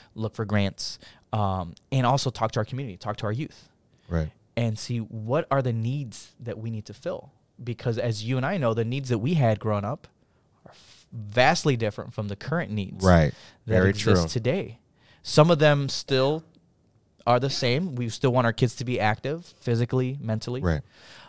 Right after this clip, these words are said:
Speaker 1: Um, but the way we do that might change, right? So, so that's, that's the important thing with anyone in a position that, that,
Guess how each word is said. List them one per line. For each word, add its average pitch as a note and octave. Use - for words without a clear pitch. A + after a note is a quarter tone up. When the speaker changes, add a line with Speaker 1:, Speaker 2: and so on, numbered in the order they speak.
Speaker 1:
Um, G2+
but C3
the B2+
way C3+
we B2
do B2+
that A#2
might G#2+
change, -
right? C3+
So, A2
so A2+
that's, C#3
that's -
the G#3
important C#3+
thing B2
with A2
anyone B2+
in A2
a G2+
position G#2+
that, A2
that, A2